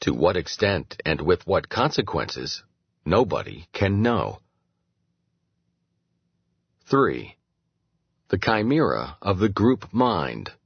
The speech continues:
In their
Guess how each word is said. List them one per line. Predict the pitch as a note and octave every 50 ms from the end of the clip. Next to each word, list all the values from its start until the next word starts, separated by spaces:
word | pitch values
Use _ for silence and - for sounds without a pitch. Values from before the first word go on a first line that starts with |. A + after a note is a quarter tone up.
| _ _ _ _ _ _ _ _ _ _ _ _ _ _ _ _ _ _ _ _ _ _ _ _ _ _ _ _ _ _ _ _ _ _ -
In | G#2+ A#2+ B2+
their | C3+ F3 F3 -